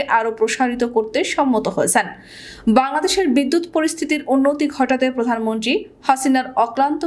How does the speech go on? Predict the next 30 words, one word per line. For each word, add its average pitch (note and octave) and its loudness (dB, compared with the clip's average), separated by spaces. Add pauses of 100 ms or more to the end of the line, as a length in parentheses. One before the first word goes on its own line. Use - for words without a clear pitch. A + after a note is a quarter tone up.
প্রয়াসকে C4+ 0 (160)
এবং A3+ -2
দু A3 2
হাজার A3 0 (200)
একুশ D4 -2 (180)
লক্ষ্য A3+ -2 (120)
বাস্তবায়নে B3+ 0 (400)
তার B3 2 (140)
সরকারের D4+ 2 (120)
নিরন্তর C#4 -2
প্রচেষ্টাকে C4 0 (100)
প্রধানমন্ত্রী A#3+ 0 (100)
মোদীও A3+ 2 (440)
সমাদর A#3+ 2
করেছেন। F3 2 (580)
প্রধানমন্ত্রী G4 4 (120)
মোদী E4+ 2 (140)
এই D#4+ 0 (100)
বার্তাও B3+ 0
দেন F4+ 0
যে C#4+ 2 (200)
এই C4+ 2
লক্ষ্য C4 -2 (180)
অর্জনে C#4 2 (100)
ভারত B3+ 0 (100)
খুব C4 -2 (100)
গুরুত্বপূর্ণ B3+ 0 (360)
অংশীদার C#4 0
হতে B3+ 0
পারে A3 0